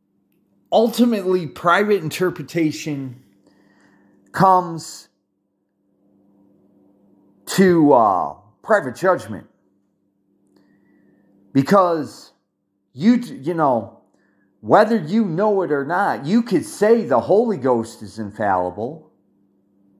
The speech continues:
and he is. I'm not trying to say he isn't. But unless the Holy Ghost comes to you in person and says,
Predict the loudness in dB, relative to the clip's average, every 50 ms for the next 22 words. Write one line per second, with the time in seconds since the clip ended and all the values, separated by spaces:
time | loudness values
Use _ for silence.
0 | _ _ _ _ _ _ _ _ _ _ _ _ 0 0 0 2 2 2 4 4
1 | 4 4 4 2 0 -2 -4 -8 -14 -20 -20 -20 _ _ -14 -12 -6 -2 -2 -2
2 | -2 -4 -8 -12 -8 -6 -6 -4 -4 -6 -8 -8 -6 -4 -2 -2 -2 -2 -4 -2
3 | 0 0 0 0 -2 -6 -12 -12 -14 -16 -20 _ _ _ _ _ _ _ _ _
4 | _ _ _ _ _ _ _ _ _ _ _ _ 0 4 4 6 6 4 2 -2
5 | -6 -14 -20 _ _ _ _ _ _ _ _ _ _ _ _ _ _ _ _ _
6 | _ _ _ 2 2 4 4 4 2 0 2 2 0 0 -4 -4 -2 -2 0 2
7 | 4 4 4 2 2 -2 -6 -4 0 0 0 2 0 0 -2 -4 -6 -8 -12 -16
8 | -18 -20 _ _ _ _ _ _ _ _ _ _ _ _ _ _ _ _ _ _
9 | _ _ _ _ _ _ _ -4 0 2 2 2 2 0 -4 -6 -8 -10 -8 -8
10 | -6 -4 -2 -2 -2 -2 -2 -4 -6 -8 -6 -2 0 0 0 0 -2 -6 -8 -6
11 | -6 -4 -4 -6 -6 -8 -8 -10 -10 -6 -4 -4 -4 -4 -6 -10